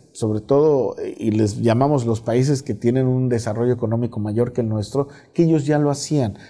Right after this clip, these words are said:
No existe la seguridad social para ellos. En Europa no existe quien pensione a los europeos.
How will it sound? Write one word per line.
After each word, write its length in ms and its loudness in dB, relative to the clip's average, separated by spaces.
No 80 2
existe 400 0
la 100 4
seguridad 440 2
social 300 -6
para 200 -10
ellos. 360 -20
En 140 2
Europa 400 4
no 120 -2
existe 380 0
quien 220 -2
pensione 480 0
a 20 -4
los 220 -8
europeos. 800 -4